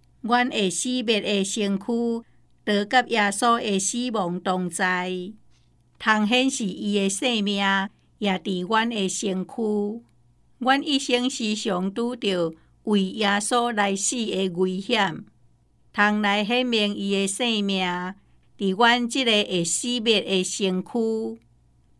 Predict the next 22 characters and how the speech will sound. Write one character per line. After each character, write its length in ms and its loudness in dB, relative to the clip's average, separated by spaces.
这 240 4
表 260 6
示 300 -2
死 380 -4
亡 380 0
伫 180 0
阮 300 4
内 240 4
面 260 0
的 220 0
作 240 -2
用， 640 -4
但 200 4
是 300 0
生 320 2
命 160 2
伫 380 0
恁 260 -2
内 240 2
面 380 -2
的 180 2
作 260 -2